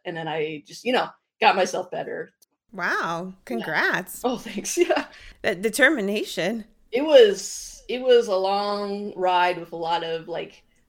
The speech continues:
Speaker 1: s-, tears. <laughs> Like, "Oh, can I make it?" <laughs>
Speaker 2: What does your daily routine look like?
Speaker 1: Hmm.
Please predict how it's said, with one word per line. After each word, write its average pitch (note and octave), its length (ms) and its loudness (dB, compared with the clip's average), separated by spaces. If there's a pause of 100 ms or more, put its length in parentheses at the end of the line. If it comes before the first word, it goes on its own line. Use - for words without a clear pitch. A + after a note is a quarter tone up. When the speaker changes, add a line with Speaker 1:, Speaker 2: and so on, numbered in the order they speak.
(160)
Speaker 1:
s-, - 400 -14 (100)
tears. A3 580 2
<laughs> A#4+ 440 8
Like, G4+ 180 0
"Oh, F#4 300 -2
can A4 120 -6
I G#4+ 120 -6
make - 1300 -4 (240)
it?" - 160 -12
<laughs> - 320 -20
Speaker 2:
What A3 600 2
does C#5+ 240 0
your B4 180 0
daily B3 340 2
routine A3 480 -4
look - 220 -8
like? - 300 -6 (340)
Speaker 1:
Hmm. G3+ 680 0